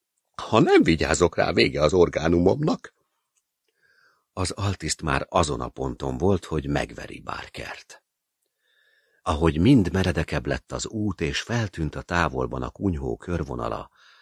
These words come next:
Barker úr aggodalmaskodva fordult az altiszthez. "Nem fedezi fel ez az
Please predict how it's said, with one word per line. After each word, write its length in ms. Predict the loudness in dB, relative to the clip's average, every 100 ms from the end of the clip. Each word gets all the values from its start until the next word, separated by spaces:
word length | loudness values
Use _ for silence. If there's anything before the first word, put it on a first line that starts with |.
| _ _ _
Barker 540 | -2 2 2 0 -6 -4
úr 340 | -4 -6 -8 0
aggodalmaskodva 1080 | 0 0 -8 -8 -10 -10 -12 -12 -12 -12
fordult 520 | -12 -12 -12 -12 -14
az 160 | -14 -14
altiszthez. 960 | -12 -12 -12 -12 -12 -12 -16 -14 -14 _ _ _ _ _ _ _ _ _ _ _ _ _
"Nem 380 | -4 0 0 0 _ -20 -20
fedezi 460 | -2 2 2 2 -2
fel 260 | 2 4
ez 140 | 4 4
az 180 | 2